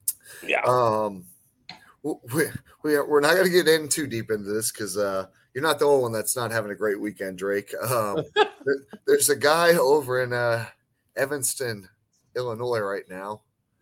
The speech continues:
Speaker 2: uh, sh-, little suburb of Chicago there, I believe, uh, at Northwestern, named Pat Fit-, Pat Fitzgerald. That's, I think, having a rough weekend is a pretty,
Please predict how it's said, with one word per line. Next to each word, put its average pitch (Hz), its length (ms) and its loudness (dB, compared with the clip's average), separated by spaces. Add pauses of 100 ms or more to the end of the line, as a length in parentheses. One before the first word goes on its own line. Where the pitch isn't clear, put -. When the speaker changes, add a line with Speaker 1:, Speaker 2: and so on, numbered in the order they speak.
(320)
Speaker 2:
uh, 80 560 -14
sh-, - 200 -16 (300)
little 92 320 -10
suburb 98 420 0
of - 60 -6
Chicago 98 420 -2
there, 95 200 -2
I - 20 -4
believe, 110 440 -2 (560)
uh, 107 600 -2
at 120 160 -2
Northwestern, 131 800 0
named 107 380 -4
Pat 123 260 0
Fit-, 117 200 -6 (300)
Pat 170 380 -2
Fitzgerald. 123 760 0
That's, - 560 -2 (920)
I 127 80 -2
think, 196 360 2
having 151 340 -2
a 127 80 0
rough 120 360 0
weekend 110 380 -4
is 101 160 -4
a 95 60 -10
pretty, 127 380 -8